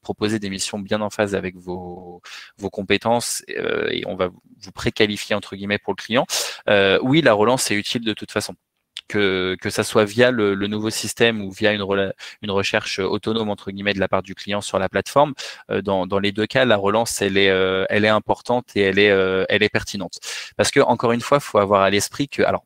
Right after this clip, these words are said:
pour vous, c'est hyper important parce que ça va être votre projet, votre dossier, mais le client, il a certainement plein d'autres sujets à gérer, il a des relances. Bah, aujourd'hui, on a tous beaucoup de mails qui entrent sur plein de sujets, plein de projets différents.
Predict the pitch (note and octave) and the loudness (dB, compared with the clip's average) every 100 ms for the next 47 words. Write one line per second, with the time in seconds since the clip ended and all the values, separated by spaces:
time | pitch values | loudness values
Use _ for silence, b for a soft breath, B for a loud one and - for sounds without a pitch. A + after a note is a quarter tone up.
0 | - G2 G#2+ C3+ - G2+ G2 F#2+ G2 G2 | -6 -4 0 0 0 0 2 0 0 -4
1 | - A#2+ G2+ - F#2+ G2 G#2 G2+ F#2+ G#2+ | -4 -4 -4 -4 0 2 2 0 -2 -4
2 | - - G#2+ A2 G2 F#2+ G2 - D3+ - | -4 -2 2 2 2 -2 -4 -2 -2 0
3 | B B - G2+ - A2 A#2+ G#2+ F#2+ - | B B -4 -4 -2 0 2 2 -2 -4
4 | - G2+ G#2 - - C3+ C3+ B2+ - A2 | -4 -6 -6 -8 -6 -4 -2 -4 -4 -2
5 | G#2 G2+ G2 G2+ C3 C#3 G#2 F#2+ G2 G2 | 2 2 2 2 4 4 2 0 0 0
6 | A2 - - B B B - F#2+ F#2+ G2+ | -2 -2 -6 B B B -8 -4 -4 -2
7 | A2 A2 F#2+ F#2+ - B2+ - - F2+ F#2 | -2 -2 -2 -6 -6 -6 -4 -4 -6 -8
8 | G2 A2 - A2+ A2 A2+ G#2 - G#2 A2 | -8 -8 -6 -2 2 2 0 -2 -2 -2
9 | - - - A#2 A2+ - G#2+ G#2+ - G2+ | -4 -12 -4 -4 -2 -6 -2 -2 0 -2
10 | G2 - G2 G2+ F#2+ F#2+ G#2 A#2 | -4 -4 0 0 -2 -2 2 2